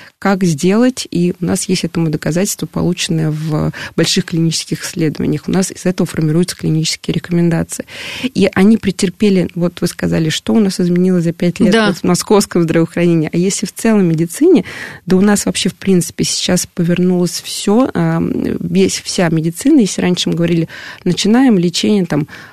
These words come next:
Speaker 1: с режима приема одного препарата, ну, я простым языком,
Speaker 2: Да, да, да, да, да.
Speaker 1: режима приема одного препарата, если не помогла немедикаментозная терапия. Потом был быстрый перескок. Мы назна-,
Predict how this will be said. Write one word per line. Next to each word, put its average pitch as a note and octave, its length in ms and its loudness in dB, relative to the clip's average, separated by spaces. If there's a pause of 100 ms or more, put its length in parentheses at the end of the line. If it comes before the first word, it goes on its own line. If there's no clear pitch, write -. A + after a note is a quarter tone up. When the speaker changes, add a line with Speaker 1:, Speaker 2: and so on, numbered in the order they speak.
Speaker 1:
с D#3+ 340 0
режима F3 460 2
приема F3 460 2
одного D#3 320 0
препарата, F3 600 -2
ну, G#3 80 4
я F3+ 100 4
простым D#3+ 400 -4
языком, F#3 180 0
Speaker 2:
Да, G3+ 120 4
да, G3+ 140 4
да, F#3+ 140 2
да, F#3 120 0
да. G3+ 100 2
Speaker 1:
режима A3+ 300 4
приема F#3 320 2
одного E3+ 260 0
препарата, B3+ 580 0
если G3 420 0
не G3 180 2
помогла E3+ 460 0
немедикаментозная E3+ 1040 0
терапия. D#3+ 580 -4
Потом G#3+ 380 2
был G3+ 220 2 (200)
быстрый E3+ 420 -2
перескок. D#3+ 640 -4
Мы F3 100 -2
назна-, E3+ 220 0